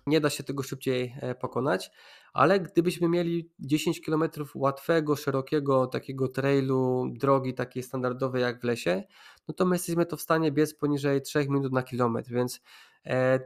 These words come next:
takie średnie prędkości, które pokoje-, pokonujemy na zawodach, są bardzo mocno zależne od tego, jaka jest techniczność, em, danej trasy,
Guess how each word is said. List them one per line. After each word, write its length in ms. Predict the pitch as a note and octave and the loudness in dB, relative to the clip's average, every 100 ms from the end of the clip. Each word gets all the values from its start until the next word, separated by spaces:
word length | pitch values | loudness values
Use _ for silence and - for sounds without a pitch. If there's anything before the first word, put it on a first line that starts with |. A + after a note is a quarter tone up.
| _ | _
takie 240 | C#3 C#3 | -4 -2
średnie 440 | C3+ D3+ E3 E3 D#3 | -4 -2 -2 -2 -4
prędkości, 520 | D3 - D#3+ D3+ D3 | -4 -4 -4 -4 -12
które 200 | C#3+ D3 | -4 -4
pokoje-, 440 | D3 - D3 D3+ | -4 -2 0 2
pokonujemy 540 | D3 C3+ C#3 D3 D3+ D3 | 0 -2 0 2 2 2
na 120 | C3+ | 0
zawodach, 500 | C3+ C#3+ D3 D3+ - | 0 0 0 0 -2
są 160 | - | -4
bardzo 280 | C3+ C#3+ C#3 | 2 2 4
mocno 300 | C#3 C#3 - | 0 0 -4
zależne 360 | C3 C3 C3+ C3 | -4 -4 -4 -8
od 80 | B2+ | -6
tego, 260 | C3+ C#3 | -6 -4
jaka 300 | C3 B2+ C3 | -4 -4 -8
jest 300 | B2+ B2 - | -10 -10 -10
techniczność, 600 | C3 - C3+ - B2+ - - | -12 -10 -12 -4 -4 -4 -6
em, 420 | A#2+ A#2+ A#2+ A#2+ | -4 -4 -2 -2
danej 240 | A#2+ B2 A#2+ | 0 0 0
trasy, 460 | A#2+ A#2 - G3 | -2 -2 2 0